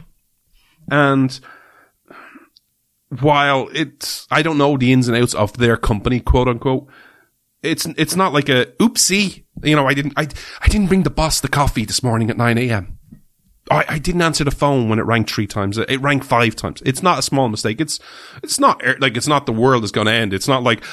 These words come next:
"I pushed the red button." You know, it's a mistake. But this person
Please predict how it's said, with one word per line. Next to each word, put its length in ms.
"I 80
pushed 300
the 80
red 220
button." 380
You 120
know, 100
it's 160
a 40
mistake. 580
But 120
this 120
person 640